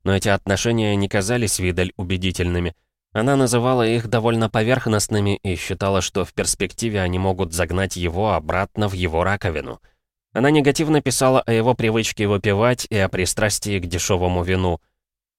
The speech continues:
«Не знаю, как часто он пьёт вишнёвое вино, но, судя по всему, бутылка всегда у него под рукой».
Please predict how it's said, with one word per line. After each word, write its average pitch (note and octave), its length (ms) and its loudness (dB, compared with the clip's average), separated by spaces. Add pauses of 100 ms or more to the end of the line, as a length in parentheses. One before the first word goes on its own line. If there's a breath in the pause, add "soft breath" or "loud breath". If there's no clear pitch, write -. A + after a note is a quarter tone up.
«Не A#2 160 0
знаю, C#3 260 2
как C3+ 160 -4
часто A#2 320 0
он G2+ 160 4
пьёт G#2+ 320 -4
вишнёвое G2+ 560 0
вино, G#2 380 2 (340 soft breath)
но, F#2 400 2
судя G2 300 -2
по F#2+ 120 -2
всему, A2 320 -2
бутылка G2+ 460 -2
всегда F2+ 400 -2
у G2+ 80 2
него F#2 240 0
под F2 220 -2
рукой». F2+ 400 -2